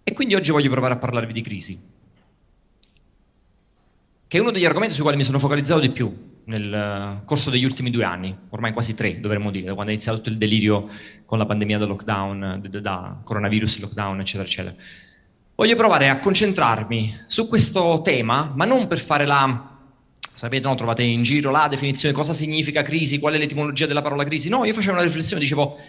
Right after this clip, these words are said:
la mia generazione è una generazione che praticamente è sempre stata in crisi.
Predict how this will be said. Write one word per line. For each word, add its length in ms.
la 140
mia 140
generazione 1400
è 60
una 100
generazione 500
che 80
praticamente 500
è 40
sempre 320
stata 280
in 80
crisi. 400